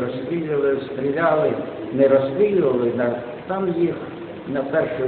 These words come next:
лінію пускали, вбивали. У нас була дуже велика організація і у нас була велика робота тут у Львові. Я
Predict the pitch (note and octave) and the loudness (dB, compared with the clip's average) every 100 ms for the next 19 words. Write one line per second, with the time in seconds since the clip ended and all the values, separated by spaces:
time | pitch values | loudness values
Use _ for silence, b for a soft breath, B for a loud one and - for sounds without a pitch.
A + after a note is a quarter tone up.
0 | C3 C#3 C3 B2+ A#2+ B2+ B2+ - F3 F3 | 0 0 2 2 0 0 -4 -2 0 2
1 | D#3 B2+ A2 B2+ C3+ F3 F3 D#3 C#3 - | 4 2 4 4 6 6 4 2 0 -2
2 | C3 - - - - - - - - B2+ | -6 -8 -10 -12 -12 -12 -10 -8 -2 2
3 | C#3 F#3+ F#3 F3 C#3+ D#3+ F3+ F#3+ - D3 | 4 4 4 0 -2 4 6 6 4 4
4 | F3+ F#3 F3+ D#3 D3+ F#3 F#3 D#3 D3+ D3+ | 4 4 2 2 2 2 2 2 2 0
5 | C3+ B2+ - F3 F3+ - D#3 - C#3+ B2+ | 2 2 2 2 2 0 -2 -2 -2 0
6 | C#3 E3 E3 - C3+ C3+ D3+ D3 C3 D#3 | 2 0 0 0 2 4 4 4 4 2
7 | D3+ C#3+ C3+ A#2+ C3+ D#3 - - - F2+ | 2 2 2 2 2 2 2 -2 -2 -4
8 | A#2+ A2 A2 G2 F#2 E2+ F#2+ - - - | -2 -2 0 -2 -4 -8 -10 -12 -14 -16
9 | - - - - - - - A#2+ | -18 -18 -18 -18 -16 -14 -2 0